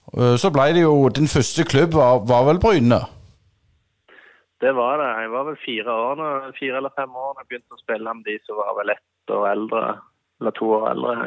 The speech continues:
Speaker 2: i, i Bryne.
Speaker 1: Hvordan var den tiden?
Speaker 2: Nei, det var jo kjempekult. Det har jo mange av mine, eh,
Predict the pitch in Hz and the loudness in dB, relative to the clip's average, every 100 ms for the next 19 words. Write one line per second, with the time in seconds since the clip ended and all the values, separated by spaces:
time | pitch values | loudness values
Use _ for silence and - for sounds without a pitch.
0 | 123 - 64 65 139 _ - 123 127 120 | -8 -8 -8 -12 -16 _ -14 -4 -2 -2
1 | 120 139 - _ _ _ _ _ _ _ | -4 -8 -12 _ _ _ _ _ _ _
2 | _ _ _ _ _ _ - - - 165 | _ _ _ _ _ _ -16 -8 -4 -2
3 | 170 190 208 262 - 110 - 98 - _ | 2 4 4 2 2 0 -2 -10 -16 _
4 | _ _ _ _ _ _ _ _ _ _ | _ _ _ _ _ _ _ _ _ _
5 | _ _ _ _ _ _ _ _ - 95 | _ _ _ _ _ _ _ _ -12 -8
6 | 104 120 117 113 120 135 110 - 135 165 | -2 0 2 0 0 -2 -4 -6 -2 0
7 | 143 - - 139 139 135 127 120 117 127 | 0 -2 -4 0 2 0 0 -4 -4 -4
8 | 127 120 123 123 123 123 123 127 131 131 | -4 -4 -4 -4 -6 -8 -6 -6 -6 -8
9 | 131 | -10